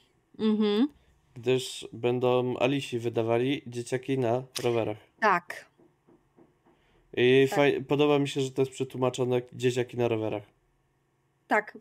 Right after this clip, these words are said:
Speaker 1: ponieważ z oryginalnego Kids on Bikes.
Speaker 2: Tak, to można było przetłumaczyć na wiele rzeczy.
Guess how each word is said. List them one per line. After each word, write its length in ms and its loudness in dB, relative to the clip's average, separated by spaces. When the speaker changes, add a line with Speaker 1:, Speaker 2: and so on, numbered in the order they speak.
Speaker 1:
ponieważ 360 -2
z 120 -12
oryginalnego 680 4
Kids 260 -6
on 120 2
Bikes. 380 0
Speaker 2:
Tak, 280 6
to 240 6
można 320 4
było 220 6
przetłumaczyć 600 2
na 100 6
wiele 320 6
rzeczy. 360 0